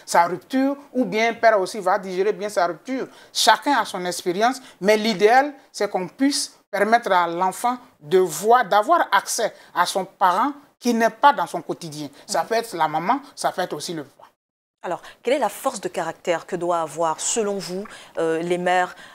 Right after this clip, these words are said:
Speaker 2: euh, seules ou les mères célibataires ? Quelle est la force de caractère que vous avez eue et que vous aimeriez, euh, partager à, à toutes ces femmes ?
Speaker 1: Il y a d'abord le fait qu'il faut s'assumer. Il faut accepter sa, son, son statut.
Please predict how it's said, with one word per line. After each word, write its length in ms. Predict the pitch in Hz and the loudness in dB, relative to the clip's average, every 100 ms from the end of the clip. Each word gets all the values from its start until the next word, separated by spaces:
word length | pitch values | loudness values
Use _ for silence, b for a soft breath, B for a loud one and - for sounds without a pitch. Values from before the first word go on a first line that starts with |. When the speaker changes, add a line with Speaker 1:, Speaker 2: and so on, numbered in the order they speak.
| - | -4
Speaker 2:
euh, 140 | 165 | -4
seules 520 | 165 - - 175 185 190 | -2 -4 2 2 2 -2
ou 100 | 185 | -2
les 100 | 165 | -2
mères 180 | 160 - | -4 -6
célibataires ? 760 | - 175 156 151 - 151 147 b b _ _ _ | -6 -6 -6 -6 -4 -6 -6 b b _ _ _
Quelle 100 | 190 | -4
est 40 | 190 | -4
la 100 | 180 | -4
force 200 | 208 196 | -6 -6
de 80 | |
caractère 460 | 185 160 160 180 - | -2 -2 -2 -4 -2
que 100 | 220 | -2
vous 420 | 185 170 302 302 | -2 -2 -2 0
avez 240 | 202 175 190 | 0 0 -4
eue 200 | 175 208 | -2 -2
et 140 | 170 | -4
que 100 | - | -6
vous 200 | 170 175 | -6 -4
aimeriez, 440 | 175 175 190 196 B B - | -6 -4 -2 -2 B B -4
euh, 100 | 147 | 0
partager 640 | 180 - 190 160 175 175 | 0 0 -4 -2 0 0
à, 140 | 160 151 - | 0 -2 -8
à 60 | |
toutes 180 | - 185 | -10 -4
ces 140 | - | -4
femmes ? 320 | - - 151 151 _ _ _ _ _ b b b - | -4 -4 -6 -10 _ _ _ _ _ b b b 0
Speaker 1:
Il 120 | 311 | 4
y 80 | 349 | 4
a 80 | |
d'abord 360 | 330 294 339 339 | 4 4 4 4
le 100 | 269 | 0
fait 300 | 262 302 302 | 4 2 2
qu'il 180 | - 302 | -6 -4
faut 300 | - 277 277 | -2 -2 -2
s'assumer. 720 | - 208 170 - 180 180 160 _ _ _ | -4 -6 -6 -10 -10 -10 -12 _ _ _
Il 80 | 427 | 2
faut 160 | - 494 | 6 4
accepter 480 | 440 - 302 359 | 6 4 2 0
sa, 420 | 370 294 226 190 196 | 2 4 4 2 -2
son, 200 | 240 254 | -6 -4
son 180 | 269 269 | -2 -4
statut. 640 | - 269 262 359 349 | 4 4 4 -2 -4